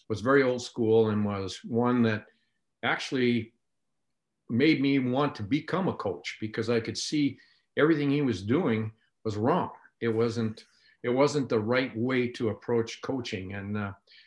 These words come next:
I'm not gonna go into detail some of the things he did, but it, it, it was, um, at least I learned what I didn't wanna do. And, you know, sometimes you have to do that. You have to figure out, you know, why is it you're gonna do this?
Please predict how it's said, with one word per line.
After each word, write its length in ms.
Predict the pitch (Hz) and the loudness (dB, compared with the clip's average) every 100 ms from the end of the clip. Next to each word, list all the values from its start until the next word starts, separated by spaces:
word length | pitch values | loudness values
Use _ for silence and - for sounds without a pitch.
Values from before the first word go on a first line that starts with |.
| _ - | _ -2
I'm 80 | 127 | 0
not 160 | 117 | 2
gonna 300 | 117 117 107 110 | 2 2 2 2
go 160 | 117 | 4
into 200 | 117 101 | 4 2
detail 440 | 90 117 117 117 107 | -2 -2 0 -2 -2
some 240 | - 107 | -2 -2
of 80 | 101 | -4
the 80 | 98 | -6
things 280 | - 101 95 | -6 -6 -6
he 120 | 90 | -8
did, 280 | 104 135 104 | -4 -4 -2
but 100 | 104 | -4
it, 160 | 104 107 - - _ - | -4 -6 -12 -20 _ -4
it, 220 | 117 - | -4 -4
it 220 | - 107 110 | -6 -4 -2
was, 360 | 107 98 - | -2 -2 -2
um, 300 | 107 104 98 - _ _ _ _ - _ _ _ _ _ _ _ - | -2 -2 -6 -14 _ _ _ _ -20 _ _ _ _ _ _ _ -6
at 140 | 120 | -2
least 300 | 135 202 208 | 4 4 4
I 60 | 123 | 0
learned 500 | 117 127 139 135 113 | 0 0 0 0 2
what 200 | 120 127 | 2 2
I 100 | 120 | 0
didn't 540 | 101 101 131 147 113 | -2 -2 0 0 -2
wanna 300 | 104 104 98 | -4 -6 -6
do. 280 | 87 95 82 - - _ _ 117 | -8 -10 -10 -12 -20 _ _ -6
And, 400 | 110 110 107 104 - _ - - | -4 -2 -2 -6 -16 _ -12 -4
you 60 | |
know, 80 | 139 | -2
sometimes 420 | - 185 180 147 | -2 -4 -2 -2
you 100 | 123 | -2
have 140 | 123 120 | -6 -6
to 60 | |
do 300 | 107 104 165 | -4 -2 0
that. 240 | 110 87 101 | -2 -4 -8
You 80 | 120 | -8
have 100 | 120 | -10
to 80 | |
figure 300 | - 131 123 | -8 -4 0
out, 240 | 123 113 - _ _ _ _ _ _ | 2 0 -4 _ _ _ _ _ _
you 80 | 120 | -4
know, 300 | 117 113 - _ - | -2 -2 -4 _ -8
why 260 | 107 127 | -2 0
is 160 | 180 180 | 0 -2
it 140 | 120 | -4
you're 80 | 127 | -2
gonna 160 | 131 110 | 0 0
do 240 | 120 151 | 2 2
this? 400 | 104 92 104 - | 0 -6 -8 -14